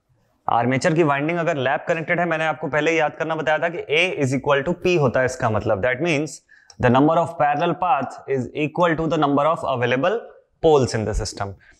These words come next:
तो अगर चार पोल का मशीन है तो चार इसके पैरेलल पाथ होंगे। Value of A will be four, ठीक।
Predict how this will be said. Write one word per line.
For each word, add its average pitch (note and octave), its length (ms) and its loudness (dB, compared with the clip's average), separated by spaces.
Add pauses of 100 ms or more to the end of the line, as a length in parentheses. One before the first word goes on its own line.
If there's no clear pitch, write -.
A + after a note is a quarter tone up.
(140)
तो D3 60 6
अगर C#3+ 260 4
चार D#3+ 320 0
पोल F3+ 280 2
का F#3 80 2
मशीन F3+ 360 -2
है A#3 280 -4 (300)
तो D3+ 60 6
चार D3+ 300 2
इसके D3 200 -2
पैरेलल A#2+ 300 -2
पाथ G2+ 200 2
होंगे। G#2+ 280 -6
Value D3+ 320 0
of C#3+ 60 -6
A C#3 140 4
will C3+ 160 0
be C#3 100 0
four, - 220 -2 (540)
ठीक। - 340 -4